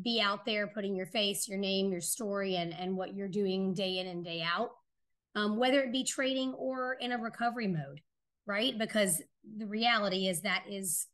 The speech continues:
part of what you do, and that's part of your lives. So, so sharing those stories and, and then watching how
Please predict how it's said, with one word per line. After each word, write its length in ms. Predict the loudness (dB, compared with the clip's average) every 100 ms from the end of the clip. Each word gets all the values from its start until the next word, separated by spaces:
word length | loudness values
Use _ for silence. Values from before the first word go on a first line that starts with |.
| _ _ _ _
part 220 | 4 4 2
of 180 | -2
what 240 | 0 0 0
you 100 | 2
do, 280 | 2 0 -4
and 100 | -4
that's 200 | -4 -4
part 220 | -4 -2
of 100 | -2
your 140 | -2 0
lives. 640 | 2 2 2 0 -2 -6 _ _ _ _ -4
So, 560 | 2 4 4 4 2 -2
so 180 | 0
sharing 440 | 0 2 2 2 0
those 240 | -2 -2
stories 480 | -2 -2 0 0 0
and, 160 | -2 -2
and 200 | -4 -2
then 160 | -2
watching 640 | -2 -2 -2 -4 -4 -4 -6 -10 _ _ _
how 600 | -2 2 4 4 2 0